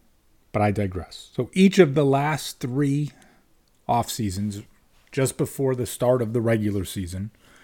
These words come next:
the Bills have given a contract extension to a player.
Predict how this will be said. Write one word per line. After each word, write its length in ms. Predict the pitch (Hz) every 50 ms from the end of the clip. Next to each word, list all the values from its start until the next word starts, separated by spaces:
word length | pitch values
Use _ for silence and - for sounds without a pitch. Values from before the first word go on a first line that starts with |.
| - _ _ _ _ _ _ _ _ _ _ _
the 100 | - 123
Bills 360 | 107 110 120 123 123 123 -
have 120 | 135 123 104
given 240 | 104 120 110 117 117
a 80 | 117
contract 600 | 110 - 127 123 120 107 - - 107 98 92 - 107
extension 560 | 98 - - - 113 101 92 - - 98 92
to 240 | - - 110 98 98
a 100 | 95 92
player. 400 | - - 101 85 82 - -